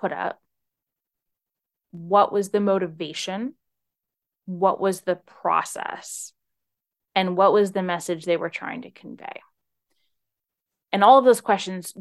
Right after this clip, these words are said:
get at this larger principle that monuments, statues, memorials, whatever, are intentional choices.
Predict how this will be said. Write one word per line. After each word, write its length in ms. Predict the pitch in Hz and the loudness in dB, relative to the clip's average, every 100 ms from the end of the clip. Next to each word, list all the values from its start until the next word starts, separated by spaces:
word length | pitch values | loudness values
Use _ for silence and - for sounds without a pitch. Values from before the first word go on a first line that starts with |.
| 165 | -4
get 240 | 190 202 | 0 2
at 240 | - 175 175 | 4 2 0
this 180 | 185 175 | -8 -4
larger 340 | 175 180 175 | -2 -2 -4
principle 720 | - 175 - 175 165 156 160 | -10 -14 -14 -12 -8 -8 -8
that 260 | 185 160 - _ | -2 -2 -4 _
monuments, 880 | 185 196 208 165 165 269 - - - _ _ _ _ _ - | 2 2 2 -2 -6 -6 -8 -12 -16 _ _ _ _ _ -18
statues, 1080 | - 175 156 - 180 170 165 165 - - - | -2 0 0 -2 -2 0 -2 -6 -10 -14 -14
memorials, 920 | 185 180 170 165 165 160 160 160 - - _ | -10 -6 -2 -2 -2 -4 -6 -10 -12 -16 _
whatever, 640 | - 170 - - - 262 - _ _ _ _ _ _ _ - | -8 -6 -6 -6 -6 -6 -10 _ _ _ _ _ _ _ 2
are 140 | 196 | 4
intentional 680 | 185 185 - 226 214 202 185 | 4 -2 -4 -2 -2 0 -2
choices. 720 | - - - - - - - | -4 -12 -12 -14 -16 -20 -20